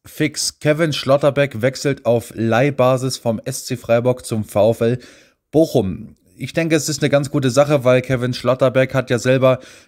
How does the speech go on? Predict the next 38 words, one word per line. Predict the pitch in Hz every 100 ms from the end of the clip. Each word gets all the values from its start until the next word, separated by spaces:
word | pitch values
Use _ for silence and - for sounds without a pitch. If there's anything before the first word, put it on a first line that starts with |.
| -
den | 123
Wunsch | 123 139
geäußert, | - 123 127 139 139 135 - 120
wechseln | 131 - 139
zu | 127 127
wollen | 123 135 135 127
oder | - 107 104 101 90
zumindest | - 113 113 - 107 -
ausgeliehen | 127 120 131 123
zu | - 117
werden, | 120 110
weil | 117
er | 120
keine | 127 117
Spielzeit | 113 - 131 131 131 127 - - - _ _
beim | - 101
S | 123 -
C | - 135
bekommen | 123 123 131 131
hat, | 123
war | 120
auch | 117 -
kein | 123 117
Faktor | 127 - 135 127
in | 113 123
der | 123
Hinrunde, | 123 123 123 131 127 127 _ _ -
die | 110
ja | 110
noch | 107
nicht | 110 117
mal | 113
ganz | 110 107
vorbei | 104 101 113
ist. | 120
Und | - 117 113 - -
auch | 110 117
die | - 117 110